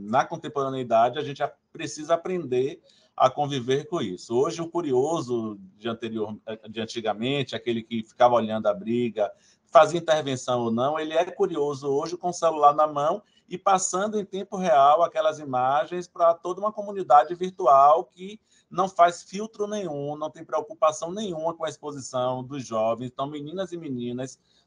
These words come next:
são expostas às suas imagens em redes sociais e nos bairros, passa aquilo de forma, assim, muito quase que instantânea.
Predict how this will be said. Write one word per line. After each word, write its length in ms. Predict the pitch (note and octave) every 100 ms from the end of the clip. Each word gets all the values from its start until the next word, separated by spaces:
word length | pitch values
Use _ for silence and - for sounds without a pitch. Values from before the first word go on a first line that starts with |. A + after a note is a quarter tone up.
| -
são 220 | F3+ G3
expostas 600 | F#3 - A#2+ A#2+ A#2+ A#2
às 140 | B2+
suas 200 | D3+ D3+
imagens 640 | D#3 B2+ A2 A#2 A#2+ A#2 A#2
em 100 | C3
redes 240 | C#3+ C#3+
sociais 560 | D3+ C#3+ - A2+ A2+ B2
e 40 |
nos 200 | F3+ F#3+
bairros, 600 | B2 A#2+ B2 C#3+ E3 - _ _ _
passa 380 | - D#3+ F3 F#3
aquilo 500 | F#3 D#3+ E3+ F3+ F#3+
de 120 | F#3
forma, 420 | F3+ D#3 D#3 E3+ E3
assim, 340 | D#3 D#3 E3
muito 1000 | E3 D#3 F3 F#3 G#3 G3+ G3+ F#3+ F3 D#3+
quase 400 | - C#3+ D#3 D#3+
que 420 | F3+ E3+ F3+ F#3 F3+
instantânea. 840 | - G#3 G#3 D3 C#3+ D3 D#3+ G3+